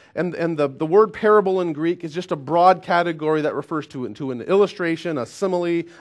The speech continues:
a metaphor, a, a story with a point, whatever. But he's ta-, he gives the first one, that a kingdom divided against itself can't stand. Now, imagine the ridiculousness of,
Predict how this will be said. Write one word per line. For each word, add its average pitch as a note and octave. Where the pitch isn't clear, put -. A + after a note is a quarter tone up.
a B2+
metaphor, E3
a, B2
a -
story F3+
with D#3+
a C#3
point, F#3
whatever. F3
But -
he's A#3
ta-, A3
he G#3
gives G#3+
the B3+
first D4
one, D3
that G#3+
a G#3+
kingdom E4+
divided B3
against A3
itself G#3+
can't G#3
stand. C4+
Now, G#3+
imagine C4+
the A3
ridiculousness G3+
of, F#3